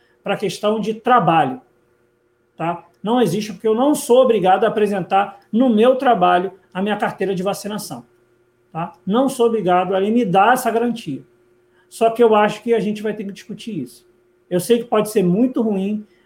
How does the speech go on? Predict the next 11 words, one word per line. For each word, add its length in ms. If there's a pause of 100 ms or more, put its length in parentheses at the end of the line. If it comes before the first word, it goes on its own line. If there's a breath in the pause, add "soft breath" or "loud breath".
mas 1120
a 140
gente 240
precisa 360
entender 420
que 160
mesmo 460
sob 240
uma 220
ótica 340
capitalista, 760